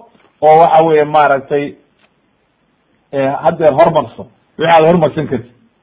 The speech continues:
Dadkana ha ku laynin. Marka asarkaas haddaad aad u fiirisid, waxyaalaha maanta ina haysta ayuu aad u sharaxayaa. Walciyaadu billah, arrin aad iyo aad u khatara, Ilaahay naga saaro.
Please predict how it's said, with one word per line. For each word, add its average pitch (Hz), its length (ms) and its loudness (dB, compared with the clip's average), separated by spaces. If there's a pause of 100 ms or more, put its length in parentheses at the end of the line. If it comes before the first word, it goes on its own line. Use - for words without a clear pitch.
(720)
Dadkana 254 460 2
ha 180 80 4
ku 190 160 0
laynin. 156 380 0 (340)
Marka - 180 -8
asarkaas 220 580 0
haddaad 190 360 2
aad 262 220 0
u 226 60 -2
fiirisid, 180 560 -2 (440)
waxyaalaha 208 460 0
maanta 220 380 -2
ina 170 180 -6
haysta 156 420 -4
ayuu 190 240 0
aad 185 200 2
u 165 60 -8
sharaxayaa. 156 760 0 (460)
Walciyaadu 143 480 0
billah, 135 200 -2
arrin 156 120 -4
aad 151 220 0
iyo 135 120 -2
aad 135 100 0
u - 20 -10
khatara, 143 320 -2
Ilaahay 135 300 -2
naga 131 260 -4
saaro. 123 380 0